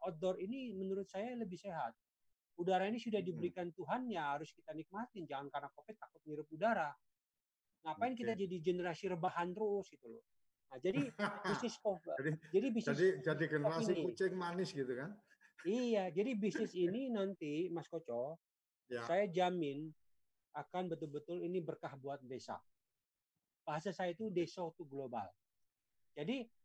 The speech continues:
Speaker 1: eh,
Speaker 2: Hmm.
Speaker 1: orang akan harus tahu di mana bisnis itu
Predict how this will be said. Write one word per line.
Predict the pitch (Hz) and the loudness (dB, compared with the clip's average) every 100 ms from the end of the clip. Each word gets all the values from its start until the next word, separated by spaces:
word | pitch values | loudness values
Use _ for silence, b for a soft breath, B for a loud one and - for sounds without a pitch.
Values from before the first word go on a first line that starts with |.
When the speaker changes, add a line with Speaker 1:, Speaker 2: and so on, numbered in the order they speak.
| _ _ | _ _
Speaker 1:
eh, | |
Speaker 2:
Hmm. | 151 160 160 160 | -2 2 2 2
Speaker 1:
orang | - 196 254 | 2 4 4
akan | 214 175 190 | 0 -4 -6
harus | 160 185 185 | -2 -2 -4
tahu | - 196 247 214 | -2 4 4 4
di | 170 | 2
mana | 170 180 208 233 220 | 0 -2 -4 -6 -6
bisnis | 165 175 - 196 | -4 -4 -4 -10
itu | 202 175 262 285 | -10 -10 -8 -8